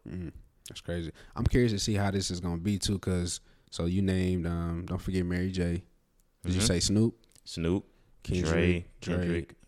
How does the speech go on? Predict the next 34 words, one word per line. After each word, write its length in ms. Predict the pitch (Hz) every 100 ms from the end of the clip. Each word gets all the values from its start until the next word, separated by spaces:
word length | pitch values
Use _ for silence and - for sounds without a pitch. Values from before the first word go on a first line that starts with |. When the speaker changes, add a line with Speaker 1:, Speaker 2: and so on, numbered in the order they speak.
| -
Speaker 1:
Eminem. 400 | 85 87 87 80 85 - -
Speaker 2:
Yeah, 160 | 69 - -
and, 140 | 76 67 - - -
yep, 220 | 73 65 -
you 60 |
said 140 | - 71
Speaker 1:
So, 60 |
Speaker 2:
Mary 160 | - 71
J. 220 | - 69 - - -
Speaker 1:
yeah, 200 | 98 92
so 160 | - 98
I'm 120 | 123
curious 280 | - 110 101
to 60 |
see, 240 | 95 113 107
like, 180 | 92 92
how 300 | 104 101 101
is 120 | 92
that 140 | 98
even 200 | 98 92
gonna 160 | 87 85
be? 180 | 95 113
'Cause 220 | - 90
we 160 | 92 98
never 300 | 101 92 90
had 220 | 95 113
a 60 | 95
show 300 | - 90 85
with, 300 | 85 82 71 - -
who 80 | 87
was 160 | 92
that, 140 | 80 71
six 200 | 101 98
people? 340 | 117 113 113